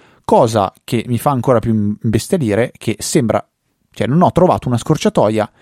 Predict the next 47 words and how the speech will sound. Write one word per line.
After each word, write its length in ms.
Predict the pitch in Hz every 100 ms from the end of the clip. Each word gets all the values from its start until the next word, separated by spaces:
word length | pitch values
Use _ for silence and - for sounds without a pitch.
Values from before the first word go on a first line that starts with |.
| _ _
per 320 | 165 113 101
velocemente 580 | 110 165 170 180 131 127
passare 340 | 151 - 107
dal 160 | 107 110
monitor 420 | 135 117 117 113
remoto 500 | - 117 131 110 175
uno 240 | 208 127 143
al 160 | 117 110
due. 320 | 101 92 95 _ _ _ _ _
Cioè, 240 | - 117 104 _ _ _
è 160 | 190
una 160 | 139 175
cosa 120 | 185
che 100 | 196
mi 20 |
fa 80 | 151
impazzire. 400 | 127 117 - 104
E 120 | 113
lì 140 | 185 208
ho 120 | 113
il 80 | 120
doppio 280 | 185 196 214
monitor, 400 | 185 151 180 190 - - _
non 160 | 147 156
riesco 200 | 143 175
a 60 |
sfruttarlo 500 | - 117 - 120 127
bene, 420 | 110 120 107 98 - _ _ _
eh, 800 | - 104 101 98 98 101 107 104
e, 280 | - 123 113
e 60 | 120
mi, 120 | 120 -
mi 120 | 131
fa 140 | 117 117
veramente 340 | 120 113 120
innervosire. 580 | 113 101 101 113 98 - _ _ _ _ _ _ _
Vabbè, 260 | - 110 -
questo 240 | - 120
è 40 | 113
un 40 |
po' 140 | 104 110
per, 180 | 104
per 200 | - 104
una, 180 | 101 101
una 180 | 98 98
mia 140 | 104
lamentela 500 | 98 98 95 98 92